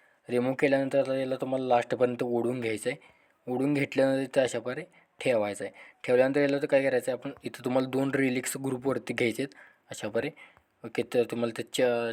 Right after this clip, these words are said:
चार इथं वरती आणि चार भेटतील, ग्रुप दोन आहेत, तीन तुम्ही काही चेंजेस करू नका. ओके, तर इथं मॅच वगैरे वरती घेतो, बघू शकता.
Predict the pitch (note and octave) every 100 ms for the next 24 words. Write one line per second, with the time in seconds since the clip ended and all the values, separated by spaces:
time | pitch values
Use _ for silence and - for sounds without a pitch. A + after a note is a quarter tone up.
0 | A2 B2+ A#2+ A#2+ - - - - A#2+ A#2
1 | - A#2+ A#2+ B2+ A#2 A2+ A2+ - C#3 _
2 | _ C3 B2+ B2+ C3 C3+ C3+ B2+ A#2 A#2+
3 | - - _ _ - B2 B2 A#2+ B2+ B2
4 | B2 A#2+ C3 A#2+ A#2+ - A#2+ A#2+ A2 B2
5 | - - _ _ - G#2+ B2 - _ _
6 | _ _ - A2+ - A#2 A2+ A2 - -
7 | C3+ A#2+ A2 A2 A2+ A#2 A#2 A2 - A2
8 | A2 G#2+ G#2+ G#2+ - -